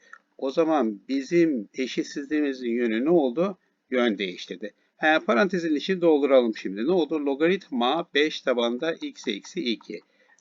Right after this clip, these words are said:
Logaritma beş tabanda x eksi iki. Burası bir etti. O zaman yazarsak logaritma beş tabanda x eksi iki büyük eşit bir oldu. Şimdi yeniden işleme geçiyoruz. Bakın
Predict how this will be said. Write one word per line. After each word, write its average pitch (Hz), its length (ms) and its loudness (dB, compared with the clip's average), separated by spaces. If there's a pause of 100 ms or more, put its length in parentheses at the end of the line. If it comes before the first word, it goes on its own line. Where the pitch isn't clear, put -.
(100)
Logaritma 135 840 0 (260)
beş 139 320 0
tabanda 113 440 0
x 147 340 -8
eksi 120 460 -4
iki. 104 340 -8 (680)
Burası 170 380 -4
bir 160 140 4
etti. 117 380 -2
O 151 160 -6
zaman 156 240 -2
yazarsak 143 600 0
logaritma 139 560 -2
beş 151 280 0
tabanda 113 380 -2
x 120 320 -8
eksi 117 360 -6
iki 147 680 -4
büyük 143 320 -2
eşit 165 500 0 (180)
bir 117 220 -2
oldu. 85 240 -12 (880)
Şimdi 254 320 -4
yeniden 151 680 6 (320)
işleme 107 420 -4
geçiyoruz. 90 680 -10 (380)
Bakın 107 300 -4